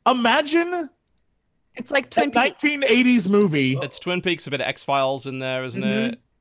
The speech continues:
Speaker 2: Mm-hmm.
Speaker 1: It's ba-, it, it's, but it's literally done like an eighties film. Like, it is, like, the music, everything about it is phenomenal. Like, it's
Speaker 2: Yeah.
Speaker 1: super, it's,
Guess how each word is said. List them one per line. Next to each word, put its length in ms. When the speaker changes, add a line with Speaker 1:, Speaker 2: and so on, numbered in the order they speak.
Speaker 2:
Mm-hmm. 100
Speaker 1:
It's 160
ba-, 260
it, 300
it's, 200
but 420
it's 140
literally 360
done 480
like 180
an 100
eighties 300
film. 240
Like, 140
it 100
is, 520
like, 260
the 140
music, 420
everything 260
about 280
it 60
is 220
phenomenal. 600
Like, 240
it's 160
Speaker 2:
Yeah. 80
Speaker 1:
super, 500
it's, 240